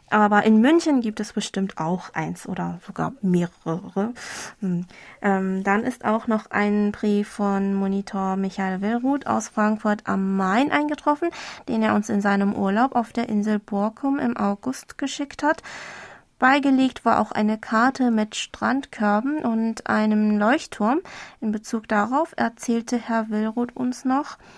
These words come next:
der auf der Postkarte abgebildete Leuchtturm ist der erste elektrisch betriebene Leuchtturm Deutschlands. Ab achtzehnhunderteinundneunzig machte er die Schifffahrt sicherer. Am neunzehnten Mai neunzehnhundert wurde von diesem Standort der erste Funkdienst der Welt eröffnet.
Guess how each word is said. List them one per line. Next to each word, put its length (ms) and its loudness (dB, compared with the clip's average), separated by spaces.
der 380 6
auf 120 2
der 100 2
Postkarte 800 0
abgebildete 640 0
Leuchtturm 760 0
ist 220 -2
der 160 -2
erste 400 0
elektrisch 580 -4
betriebene 680 -4
Leuchtturm 600 -4
Deutschlands. 800 -2
Ab 200 0
achtzehnhunderteinundneunzig 1400 0
machte 440 -2
er 320 0
die 180 -2
Schifffahrt 520 -4
sicherer. 540 0
Am 160 2
neunzehnten 580 2
Mai 280 4
neunzehnhundert 720 2
wurde 260 0
von 260 -2
diesem 640 -2
Standort 560 -4
der 140 -6
erste 360 -6
Funkdienst 680 -4
der 160 -2
Welt 260 -4
eröffnet. 640 -6